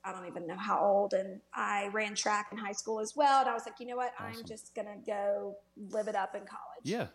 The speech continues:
Speaker 1: Which
Speaker 2: yeah.
Speaker 1: is not like me. I'm super competitive, and, but, you know, maybe I just felt like it, it was time. So
Speaker 2: Yeah, and look,
Speaker 1: I
Speaker 2: being a
Speaker 1: went
Speaker 2: student athlete is, is,
Speaker 1: Yeah.
Speaker 2: that's tough. Like, you kinda miss out the full
Speaker 1: The
Speaker 2: college
Speaker 1: whole
Speaker 2: experience.
Speaker 1: experience
Speaker 2: That's
Speaker 1: of,
Speaker 2: right.
Speaker 1: yeah,
Speaker 2: That's right.
Speaker 1: exactly. So I went to college not knowing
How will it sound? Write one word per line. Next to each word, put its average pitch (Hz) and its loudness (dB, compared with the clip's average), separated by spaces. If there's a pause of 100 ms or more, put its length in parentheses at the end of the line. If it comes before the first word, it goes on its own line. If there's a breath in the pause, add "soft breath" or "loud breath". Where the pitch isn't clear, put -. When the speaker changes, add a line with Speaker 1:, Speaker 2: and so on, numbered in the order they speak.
(140)
Speaker 1:
Which - -2
Speaker 2:
yeah. - -2
Speaker 1:
is 302 -4
not 311 4
like 254 2
me. 330 -6
I'm 294 -4
super 294 -10
competitive, 262 -10 (140)
and, - -18 (160)
but, 240 0 (100)
you 277 -4
know, 233 0
maybe 240 0
I 220 -4
just 226 -14
felt 220 -4
like 208 -14 (100)
it, 202 -20 (140)
it 202 -14
was - -14
time. 185 -18
So - -4
Speaker 2:
Yeah, 117 2
and 110 4
look, - 4
Speaker 1:
I - -6
Speaker 2:
being 151 2
a - 2
Speaker 1:
went - -4
Speaker 2:
student 127 -2
athlete 113 -4
is, - -10 (300)
is, 101 -8 (340)
Speaker 1:
Yeah. 240 0
Speaker 2:
that's - -6
tough. 123 -2
Like, 101 -8
you 117 -8
kinda 135 -4
miss 110 -2
out 110 -2
the 90 -4 (760 soft breath)
full - -8
Speaker 1:
The - -16
Speaker 2:
college - 2
Speaker 1:
whole 254 6
Speaker 2:
experience. - -2
Speaker 1:
experience - -10
Speaker 2:
That's - -6
Speaker 1:
of, - -6
Speaker 2:
right. 85 -8
Speaker 1:
yeah, 226 -8 (180)
Speaker 2:
That's - -16
right. 226 -4
Speaker 1:
exactly. 190 -8
So 220 -2
I 294 4
went 269 -4
to 247 -4
college 220 -6
not 226 -8
knowing 214 -12